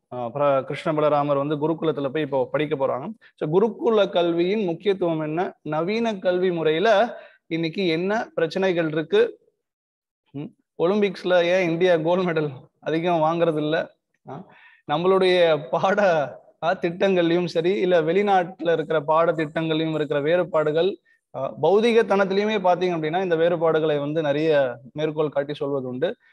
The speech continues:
But நம்ம வந்து அந்த மேற்கோள்களை பார்க்காம ஆன்மீக ரீதியா நம்மளுடைய குருகுல, ஆ, ஆ, கல்வி முறை, யார் இதை பயிலலாம், இதனுடைய பிரயோஜனம் என்ன, யார் இதை அழிச்சா, ஏன் அழிச்சாங்க, இந்த விஷயங்களையும் நம்ம பார்ப்போம் இன்னைக்கு. So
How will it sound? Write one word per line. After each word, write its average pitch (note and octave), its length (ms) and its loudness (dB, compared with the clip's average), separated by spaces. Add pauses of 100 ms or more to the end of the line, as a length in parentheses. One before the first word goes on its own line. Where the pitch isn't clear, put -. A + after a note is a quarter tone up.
(340)
But D3+ 100 0
நம்ம D#3+ 240 2
வந்து D#3+ 600 2
அந்த E3 580 4 (140)
மேற்கோள்களை D#3+ 800 0 (100)
பார்க்காம D#3 280 0
ஆன்மீக G3+ 500 4
ரீதியா F3 360 4 (640)
நம்மளுடைய D3 480 0
குருகுல, E3+ 680 2
ஆ, D#3+ 240 -8 (380)
ஆ, C3+ 300 -2
கல்வி E3 340 0
முறை, E3 440 0
யார் D#3 320 4
இதை E3+ 160 4
பயிலலாம், D#3+ 600 0 (260)
இதனுடைய D#3 440 0
பிரயோஜனம் F#3+ 460 2
என்ன, E3 480 0
யார் D#3+ 400 2
இதை F3 180 4
அழிச்சா, F3 500 2 (140)
ஏன் D#3+ 240 -2
அழிச்சாங்க, D#3+ 600 0
இந்த D3+ 160 -2
விஷயங்களையும் D3+ 540 -4
நம்ம C3+ 80 -2
பார்ப்போம் C#3 380 -2
இன்னைக்கு. C3+ 340 -8 (480)
So F3 200 -2